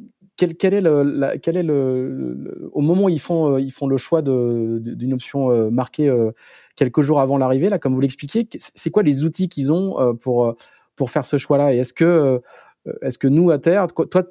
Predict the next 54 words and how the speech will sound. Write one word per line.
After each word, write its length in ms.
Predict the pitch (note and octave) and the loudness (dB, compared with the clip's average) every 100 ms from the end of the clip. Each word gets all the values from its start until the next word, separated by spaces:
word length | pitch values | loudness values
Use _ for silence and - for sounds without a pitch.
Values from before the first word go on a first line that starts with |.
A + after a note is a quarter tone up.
| _ | _
quand 100 | - | -10
tu 120 | - | 0
les 60 | C3 | 2
vois 160 | D#3 F3+ | 4 2
faire 140 | D3+ | -2
ce 100 | D#3 | -4
choix-là, 400 | - D3 F3 G3 | 0 0 2 0
est-ce 100 | C#3 | -2
que, 340 | D3+ D3 C#3 B2 | 0 0 0 -2
est-ce 120 | - | -8
que 100 | - | -12
tu 160 | - | -10
fais 140 | A#2+ D#3 | -2 0
le 60 | |
même 180 | C3+ D3 | 2 2
choix 200 | C#3+ D3 | 2 0
qu'eux 220 | C#3+ E3+ | 2 2
alors 180 | C#3+ C3 | 4 2
que 100 | - | -2
t'as 220 | A2+ C3 | -2 -2
sans 160 | A#2 B2 | -2 -4
doute 200 | B2 A2+ | -4 -6
plus 220 | - - | -8 -6
de, 300 | A#2+ A2+ A2+ _ _ _ _ _ - | 0 0 -2 _ _ _ _ _ -4
plus 220 | E3 D3 | 0 2
d'outils 300 | C#3+ C#3+ D3+ | 0 -2 0
qu'eux ? 240 | F#3 A#3+ A#3+ - - _ | 2 2 -2 -20 -20 _
Comment, 460 | - E3 F#3+ E3+ D3+ | -2 0 0 0 0
co-, 160 | E3 | 0
co-, 160 | - F3 | 0 -2
comment 180 | G3 G#3+ | 0 0
se 120 | F3 | 0
construit 380 | E3+ F3 - G3+ | 0 -2 0 0
cette, 240 | D#3+ D3 | 0 2
euh, 180 | C#3+ C3+ | 2 2
cette, 240 | - C#3+ | 2 -2
cette 160 | - C#3 | -2 -4
stratégie 420 | - D#3 D#3 D#3+ | -2 -4 0 0
à 40 | D#3+ | 0
ce 80 | C#3+ | 0
moment-là 240 | C#3+ D3+ | 0 0
où, 240 | B2 A#2 - | 0 -4 -6
où, 160 | A#2+ B2+ | -6 -4
où 80 | |
il 100 | B2 | -6
faut 140 | A#2+ B2+ | -4 -6
faire, 280 | - C#3+ A#2 | -2 0 2
euh, 180 | A2+ - _ _ _ _ - | 0 -2 _ _ _ _ -8
euh, 720 | A#2+ A2+ G#2+ G#2 A#2 - - - | -4 -4 -4 -6 -8 -10 -12 -12
ces 180 | - | -6
choix 200 | A#2+ - | -2 0
marqués ? 640 | B2+ B2 - G#3 F#3+ A#2+ A2+ | 0 -2 0 2 2 2 0
Et 60 | G#2 | 0
bon, 260 | A2+ G#2+ | -4 -6